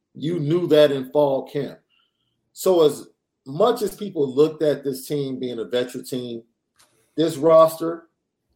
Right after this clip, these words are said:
this year, and even moving forward, is an extremely young football team. We'll talk about that.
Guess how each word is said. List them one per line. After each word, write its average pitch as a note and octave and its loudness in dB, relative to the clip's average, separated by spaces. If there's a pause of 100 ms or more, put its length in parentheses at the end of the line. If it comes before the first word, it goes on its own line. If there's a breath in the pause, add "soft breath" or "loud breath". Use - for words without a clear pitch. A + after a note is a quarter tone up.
(220)
this D3+ -2
year, F#2 -10
and B2 -8
even F#3+ -2
moving B2 -2
forward, F2+ -6 (380)
is C3 -6
an B2 -12
extremely A#2 -8 (400)
young G#2+ -8 (580)
football F#2 -6
team. F2+ -16 (540)
We'll B2+ 0
talk A#2+ 0
about G2 -6
that. F#2 -6